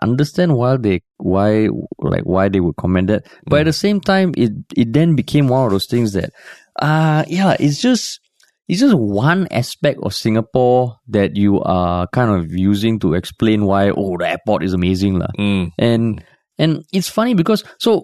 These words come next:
Speaker 1: for Matt Walsh, uh, like, like you also, I try to listen to commentators from right wing, left wing, centrist, just to
Speaker 2: Mm.
Speaker 1: get an idea, lah. And what I found interesting about the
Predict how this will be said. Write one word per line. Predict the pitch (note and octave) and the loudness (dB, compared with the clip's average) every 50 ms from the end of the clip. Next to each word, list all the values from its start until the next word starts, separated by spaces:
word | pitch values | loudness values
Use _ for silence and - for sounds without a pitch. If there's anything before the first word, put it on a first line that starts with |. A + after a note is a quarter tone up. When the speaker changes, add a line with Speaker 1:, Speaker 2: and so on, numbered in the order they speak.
| _ - | _ -2
Speaker 1:
for | F3+ F#3 | -2 0
Matt | F#3+ G#3+ B3+ C#4 C4 | 2 2 2 2 2
Walsh, | D#3 D#3+ F3 F#3 F#3+ - - - - - - | 2 2 2 2 0 -2 -2 -14 -18 -8 -2
uh, | - A2 G2+ G2 F#2+ F#2+ F#2+ G2 F#2 | 0 2 2 2 2 0 0 0 2
like, | D2+ A2 G#2+ | 2 2 2
like | D#2 A2+ B2 C#3 | 2 2 0 2
you | D3 E3 F3+ D#3+ | 2 2 2 2
also, | D3+ C3+ C#3 A2+ | 2 2 2 2
I | F#2 G#2 | 2 0
try | - - - C#3 D3 | 0 0 0 0 0
to | C#3 - G#2+ G2 F#2+ F2 F2 F2 E2+ F2+ - - - | 0 0 0 2 2 2 2 0 0 -2 -6 -4 0
listen | G2+ G2+ G#2 - - B2+ A#2+ A#2+ G#2 | 0 0 0 0 -2 -2 -2 -2 0
to | G#2+ G2 F2 F2 E2+ E2 - | 0 0 2 2 0 -2 -2
commentators | - F2+ F#2 F#2+ F#2+ - G2 F#2 - G#2+ G2+ F#2+ | -2 -2 0 0 0 0 -2 -2 0 -2 -2 -2
from | - - E2+ D#2+ | -2 -4 -6 -2
right | D#2 F#2+ A2 A2+ | 0 0 0 0
wing, | A#2 A#2+ A#2+ A2 A2 A2 G#2+ | 2 2 2 2 2 2 0
left | G2 G2 G2+ F2+ - | 0 0 -2 -2 -2
wing, | G2+ G#2 G2+ G2+ G2+ G2+ F#2+ | 0 0 2 2 0 0 -2
centrist, | - - F#2+ F#2+ F#2 - - G#2 G2+ G2+ F#2+ - - _ _ _ _ _ _ | 0 0 0 0 0 0 2 2 2 2 2 -2 -6 _ _ _ _ _ _
just | - C3+ B2 G2+ F#2+ | -2 0 0 2 2
to | A2 G2 F2+ | 2 2 0
Speaker 2:
Mm. | E2 | 0
Speaker 1:
get | - A2+ G2+ | 0 0 0
an | G2 E2+ D#2+ | 0 0 -2
idea, | D#2 E2+ F2 F#2 A2 B2 A#2+ | -2 -2 0 0 0 2 2
lah. | F#2 D#2+ - - _ _ _ - - | 0 -2 -4 -10 _ _ _ -6 -2
And | G#2 A2+ | 0 2
what | C3 F3 F3+ | 2 2 2
I | D#3+ | 2
found | B2+ - - D#3 D3 B2+ G#2+ | 0 0 0 0 0 0 -2
interesting | G#2 - C3 B2 - D3 C3+ | -2 -4 -6 -4 -2 0 0
about | A2+ F2+ F#2 F2 E2+ E2+ | 0 0 0 -2 -2 -2
the | E2+ F2 F2 E2+ E2+ F2 E2+ E2 E2+ F2 | -2 0 0 2 2 2 0 0 -2 -4